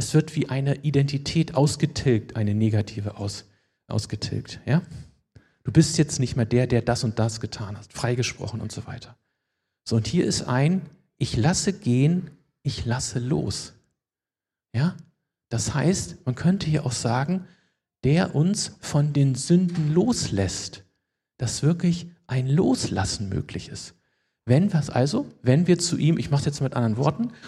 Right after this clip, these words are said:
wenn wir aber mit unseren Sünden zu ihm ins Licht kommen, dann steht er zu uns und ist gerecht und gerade,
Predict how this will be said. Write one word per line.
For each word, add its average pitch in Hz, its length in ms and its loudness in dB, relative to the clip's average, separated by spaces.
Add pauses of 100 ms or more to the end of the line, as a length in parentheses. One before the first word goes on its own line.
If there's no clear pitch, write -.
(140)
wenn 196 300 6
wir 214 260 4 (420)
aber 147 280 0
mit 143 140 2
unseren 143 360 4
Sünden 208 640 4
zu - 180 0
ihm 175 280 2
ins - 260 -2
Licht 160 320 0
kommen, 143 640 0 (320)
dann 123 160 0
steht - 520 4
er 175 240 2
zu - 240 -2
uns 214 480 0 (460)
und 139 260 0
ist - 400 -4 (240)
gerecht - 460 2
und 131 140 -2
gerade, 170 540 -2